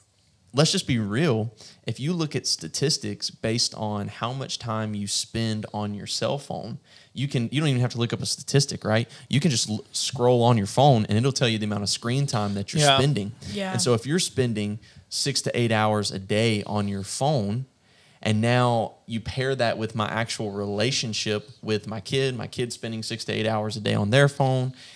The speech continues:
Speaker 1: And so I have six to eight hours that I spend with them, and then there's six to eight hours that they're spending on their phone. Well,
Speaker 2: Yeah.
Speaker 1: that's six to eight hours of what culture is saying is appropriate, what culture
Speaker 3: Yeah.
Speaker 1: is saying is correct, what culture is saying that you should or shouldn't do.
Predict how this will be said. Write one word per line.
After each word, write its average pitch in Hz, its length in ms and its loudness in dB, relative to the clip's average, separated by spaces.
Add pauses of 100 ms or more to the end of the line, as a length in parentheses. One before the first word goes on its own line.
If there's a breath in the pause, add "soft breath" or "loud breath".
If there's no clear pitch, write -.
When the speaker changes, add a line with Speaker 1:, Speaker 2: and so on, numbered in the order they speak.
(140)
Speaker 1:
And 113 180 0
so 113 300 4
I 120 160 2
have 110 340 2 (320 soft breath)
six - 380 0
to - 60 4
eight 139 180 8
hours 131 320 6
that 120 80 2
I 135 120 6
spend 131 320 0
with 127 120 2
them, 127 300 0
and 113 220 -2
then 113 300 0 (200)
there's 113 200 0
six 147 220 0
to - 80 -2
eight 120 140 2
hours 113 260 2
that 107 100 -2
they're 113 100 2
spending 110 360 0
on 104 120 2
their 101 140 -2
phone. 110 400 -2 (160)
Well, 156 140 6
Speaker 2:
Yeah. 147 60 6
Speaker 1:
that's 139 200 4
six - 240 0
to 143 80 2
eight 131 160 4
hours 113 440 2
of 101 160 0
what 107 220 2
culture 135 440 2
is 107 120 0
saying 104 480 0
is 101 160 -4
appropriate, 117 600 -4
what - 160 -10
culture 107 220 0
Speaker 3:
Yeah. - 140 0
Speaker 1:
is 107 100 0
saying 107 320 0
is 101 120 -4
correct, 120 440 -2
what - 160 -10
culture 113 380 -4
is 110 80 -2
saying 107 280 -2
that 104 120 -6
you 107 80 -6
should 117 260 0
or 107 80 -4
shouldn't 113 360 -2
do. 120 220 0